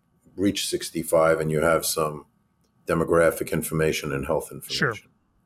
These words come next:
Speaker 2: Sure. No, that makes sense. So how has technology affected the actual way that financial professionals make those recommendations for clients, like, especially when planning for retirement? For example, you've talked before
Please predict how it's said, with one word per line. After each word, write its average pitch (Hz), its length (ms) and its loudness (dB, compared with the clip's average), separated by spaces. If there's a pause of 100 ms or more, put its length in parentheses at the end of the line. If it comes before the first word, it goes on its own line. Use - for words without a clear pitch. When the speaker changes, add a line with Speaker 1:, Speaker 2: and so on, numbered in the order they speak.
(120)
Speaker 2:
Sure. 113 260 -10 (160)
No, 127 180 -6
that 120 60 -8
makes 117 180 -8
sense. 113 320 -8 (420)
So 233 360 4 (200)
how - 400 2
has 240 220 4
technology 151 500 4
affected 135 400 0
the 131 180 -4
actual 143 560 2
way 113 340 2
that 113 360 2
financial 117 420 0
professionals 110 680 -4
make 123 400 0
those 104 280 -2
recommendations 107 760 -4
for 107 200 -8
clients, 101 580 -4
like, 107 260 -6 (460)
especially 156 640 2
when 117 200 -2
planning 113 420 0
for 117 180 -6
retirement? 104 480 -4
For 123 280 2
example, 117 520 2
you've 165 340 2
talked 117 320 0
before 113 540 2